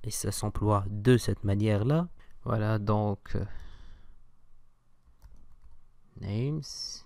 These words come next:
le nom du vecteur, Liverpool, Games, on lui affecte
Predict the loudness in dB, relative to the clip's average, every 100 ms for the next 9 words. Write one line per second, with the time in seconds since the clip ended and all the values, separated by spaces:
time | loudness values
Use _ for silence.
0 | -20 -8 0 0 0 -4 -6 -12 -16 -14
1 | -14 -10 -4 -2 -2 -2 -4 -2 -2 -6
2 | -14 -16 -20 -18 -12 -8 -8 -6 -8 -10
3 | -12 -2 -2 0 -4 -8 -18 -18 -18 -18
4 | -20 -20 -20 -18 -18 -18 -20 -20 -20 -20
5 | -20 -20 -20 -20 -20 -20 -20 -20 -20 -12
6 | -6 -6 -4 -6 -8 -12 -18 -20 -12 -6
7 | -4 -2 -4 -6 -4 -4 -4 -6 -4